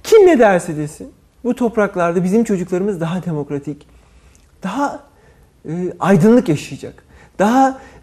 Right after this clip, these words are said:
ışık dolu, huzurlu yaşayacak. İnanıyorum ki on yıl sonra, yirmi yıl sonra A K P olmasa da başörtülü birine sokakta biri bir şey dediğinde herkes birden "Ne diyorsun sen?" diyecek yani.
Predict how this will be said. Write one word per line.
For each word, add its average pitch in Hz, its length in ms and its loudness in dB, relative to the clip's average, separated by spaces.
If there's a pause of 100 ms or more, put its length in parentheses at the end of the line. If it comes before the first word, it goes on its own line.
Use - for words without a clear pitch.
ışık - 300 0
dolu, 196 180 4
huzurlu 196 380 4
yaşayacak. 156 640 0 (1600)
İnanıyorum 254 540 6
ki 185 180 0
on 202 140 6
yıl 269 180 6
sonra, 147 480 -6 (580)
yirmi 185 300 4
yıl 269 180 4
sonra 151 500 -6
A 156 200 -4
K 196 160 -2
P 202 140 4
olmasa 202 460 4
da 131 60 -14 (1120)
başörtülü 214 580 4
birine 170 380 4 (240)
sokakta 190 480 0
biri 190 160 2
bir 147 60 0
şey 156 200 -2
dediğinde 170 480 2 (720)
herkes 277 420 4
birden 196 280 4
"Ne 262 120 6
diyorsun 269 280 4
sen?" 156 300 -4
diyecek 135 440 -10
yani. - 140 -20